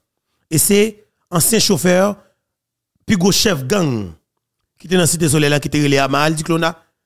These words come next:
nèg ça qui a pris vingt-cinq ans en prison dans le pays, la France, là. Vingt-cinq ans en prison pour être tué et, et, et, yon, yon, yon Français.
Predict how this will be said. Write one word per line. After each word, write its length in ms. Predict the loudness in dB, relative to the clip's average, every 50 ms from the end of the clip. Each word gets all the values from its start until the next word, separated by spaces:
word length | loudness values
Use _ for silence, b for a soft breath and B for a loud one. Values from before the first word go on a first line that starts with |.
| _ _ -6
nèg 160 | -4 -2 -2
ça 160 | -2 -2 -2
qui 160 | 0 0 0
a 60 | 0
pris 220 | -2 -2 -2 -2 0
vingt-cinq 420 | 2 2 2 2 2 0 -2 -2 -4
ans 20 |
en 40 | -2
prison 360 | -2 -2 0 0 -2 -2 -4 b b b b b -6
dans 100 | -4 -4
le 80 | -2 0
pays, 380 | 2 2 2 2 0 -2 -6 _ _ _ _ _ _ _ _ _ _ _ _ _ _ _ _
la 180 | -6 -4 -4 -4
France, 300 | -4 -4 -4 -4 -4 -6
là. 160 | -8 -12 -14 _ _ _ _ _ _ _ _ _ _ _ -4
Vingt-cinq 460 | 0 0 2 2 2 0 0 -2 -2
ans 20 |
en 40 | -2
prison 360 | -2 -2 0 0 0 -2 -2 b b b b b b
pour 100 | -6 -4
être 180 | -2 -2 0 -2
tué 680 | -2 -2 -2 -2 0 0 2 2 0 -2 -6 -12 _ _ -14
et, 60 | -8
et, 260 | -4 -4 -2 0 0
et, 120 | 0 0 2
yon, 180 | 0 0 0 0
yon, 240 | 0 0 0 0 0
yon 160 | 0 -2 -2
Français. 420 | -2 -2 -2 -2 -2 -4 -6 -8